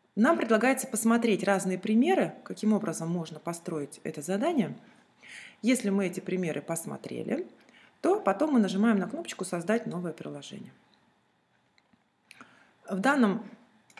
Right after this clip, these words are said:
месте мы пишем наше название, то есть, например, у нас здесь будет, а, «Культура Древней Руси». Постановка задачи,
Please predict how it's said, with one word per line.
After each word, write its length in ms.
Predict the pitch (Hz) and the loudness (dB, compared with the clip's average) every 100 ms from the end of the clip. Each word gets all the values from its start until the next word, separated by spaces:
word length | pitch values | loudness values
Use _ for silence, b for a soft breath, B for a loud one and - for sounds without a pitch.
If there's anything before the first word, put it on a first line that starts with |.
| _ | _
месте 400 | 247 214 170 - | 0 2 2 0
мы 120 | 190 | 0
пишем 460 | 196 185 - 143 143 | 0 -4 -4 -6 -4
наше 300 | 180 170 160 | -4 -2 -2
название, 640 | 175 180 131 123 139 247 | -2 -2 -6 -8 0 0
то 120 | 254 165 | 0 -4
есть, 120 | 165 | -6
например, 440 | 160 180 180 160 | -6 -4 -2 -2
у 40 | 156 | -2
нас 340 | 156 - - | -6 -8 -10
здесь 280 | 143 147 143 | -8 -8 -8
будет, 440 | 143 139 135 - - B B B B - | -10 -8 -8 -10 -20 B B B B -12
а, 260 | 147 139 139 | -10 -10 -2
«Культура 580 | 208 196 190 165 143 135 - - _ - - - - - _ _ _ - - - - - | -2 0 -2 -2 -4 -8 -16 -20 _ -20 -20 -20 -20 -20 _ _ _ -20 -20 -20 -20 -16
Древней 580 | - 175 170 135 135 123 - - - - - _ _ - - - - | -10 -2 -2 -2 -6 -10 -14 -20 -20 -20 -20 _ _ -20 -20 -20 -14
Руси». 600 | 143 135 - - 143 208 - - _ _ _ B B B B B B _ _ _ _ - _ _ _ _ _ _ _ b b b b b b b b _ _ - | -10 -10 -8 -8 -4 -4 -4 -16 _ _ _ B B B B B B _ _ _ _ -20 _ _ _ _ _ _ _ b b b b b b b b _ _ -4
Постановка 460 | 240 269 311 302 | 2 4 4 4
задачи, 580 | 247 262 339 392 226 185 | 2 6 6 6 4 2